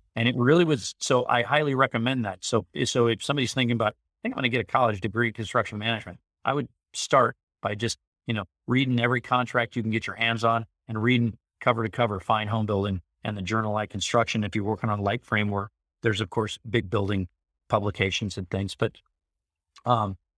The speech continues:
so one of my more recent articles in the Journal Light Construction is called Insurance Basics for Construction Professionals. And if I were you, I would send that to everybody. I would send, yeah, if I were you, I would send my article from the Journal Light Construction to every one of your prospects, right?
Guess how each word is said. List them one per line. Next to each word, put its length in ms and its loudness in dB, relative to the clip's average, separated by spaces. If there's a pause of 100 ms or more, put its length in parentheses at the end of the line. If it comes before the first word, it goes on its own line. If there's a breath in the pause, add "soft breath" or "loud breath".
(140)
so 220 2
one 180 2
of 80 2
my 120 6
more 240 4
recent 460 0
articles 480 0
in 100 0
the 60 -2
Journal 320 0
Light 200 0
Construction 680 -2 (260)
is 160 -4
called 240 2
Insurance 540 2
Basics 600 -4 (220)
for 140 2
Construction 560 0
Professionals. 680 -8 (920)
And 100 2
if 100 0
I 120 8
were 100 4
you, 400 2 (380)
I 100 4
would 140 -2
send 260 0
that 160 2
to 200 0
everybody. 720 2
I 60 0
would 120 -4
send, 220 -2
yeah, 200 4
if 100 2
I 100 4
were 100 4
you, 140 6
I 60 8
would 100 2
send 160 -2
my 200 6
article 360 6
from 220 2
the 60 0
Journal 240 2
Light 160 2
Construction 440 -4
to 180 -6
every 220 0
one 140 0
of 40 -2
your 100 -6
prospects, 520 -2
right? 160 0